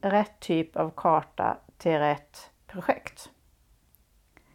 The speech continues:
Den enklaste situationsplanen kan du göra på en baskarta. Och en baskarta är ett utdrag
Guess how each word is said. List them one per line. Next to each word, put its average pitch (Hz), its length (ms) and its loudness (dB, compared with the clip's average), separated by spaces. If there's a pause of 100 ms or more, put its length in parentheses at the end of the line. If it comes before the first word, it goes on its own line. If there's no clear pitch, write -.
(1000)
Den 233 200 2
enklaste 262 960 4
situationsplanen 175 1500 2 (160)
kan 185 200 2
du 185 80 0
göra 160 560 4 (220)
på 165 320 2
en 156 200 0
baskarta. - 960 2 (1160)
Och 208 140 6
en 208 100 4
baskarta 226 1120 6
är 180 280 8
ett 208 340 -2
utdrag 214 680 4